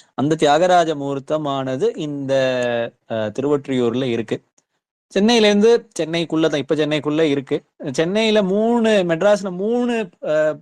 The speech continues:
கோவில்கள் வரிசையா அந்த கடலோரமா இருந்ததாக இருக்கு. ஒண்ணு திருவொற்றியூர், அதுக்கப்புறம் திருவான்மியூர், நடுவுல திருமயிலை, மயிலாப்பூர். திருமயிலையானது வேறு சில காரணங்களால வந்து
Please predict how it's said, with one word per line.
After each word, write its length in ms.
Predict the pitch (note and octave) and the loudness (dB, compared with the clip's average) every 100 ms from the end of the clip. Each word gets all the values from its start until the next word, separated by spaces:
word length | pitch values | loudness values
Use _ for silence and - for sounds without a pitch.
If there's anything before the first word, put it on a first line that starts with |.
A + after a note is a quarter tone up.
| _ | _
கோவில்கள் 420 | - G3+ G#3+ F#3+ | -8 -4 -2 0
வரிசையா 440 | E3+ D3+ D3+ F#3 F3+ | -2 -2 -2 0 0
அந்த 160 | D3+ C3+ | 0 -2
கடலோரமா 580 | C#3 D#3+ D#3 D3+ D3+ | -2 2 2 2 0
இருந்ததாக 600 | D3 C3 C3 C3 C3+ C3 | -2 -4 -4 -2 0 0
இருக்கு. 460 | C3+ A#2+ A2+ C3+ B2 | -2 -4 -6 -6 -4
ஒண்ணு 60 | B2+ B2+ | -4 -2
திருவொற்றியூர், 440 | D3 D#3+ C#3+ C#3+ | 0 0 0 0
அதுக்கப்புறம் 380 | D3 C3 B2 C3 | 0 0 -2 -2
திருவான்மியூர், 640 | C3 B2 C3 C3 B2 C#3 | 0 2 2 0 -2 -2
நடுவுல 320 | B2+ A#2 B2 B2 A#2+ | -2 0 0 0 0
திருமயிலை, 360 | A2+ A2 G#2 - | 0 0 0 -2
மயிலாப்பூர். 520 | A#2+ A2+ A#2+ A2+ G#2+ - _ - _ _ - | 0 2 2 0 -4 -8 _ -20 _ _ -6
திருமயிலையானது 800 | G#3+ A3 A3 G#3+ G3+ F#3+ F#3+ G3+ | 0 2 2 4 4 2 2 0
வேறு 260 | G3 G3 | 0 0
சில 180 | F3 F3 | -2 -4
காரணங்களால 880 | D#3+ D#3 D#3 E3 D#3+ D#3 D#3 F3+ F#3 | -2 0 0 -2 -2 0 2 2 0
வந்து 600 | E3 D#3 D#3 F3 G3+ E3 | -4 -6 -10 -8 -8 -10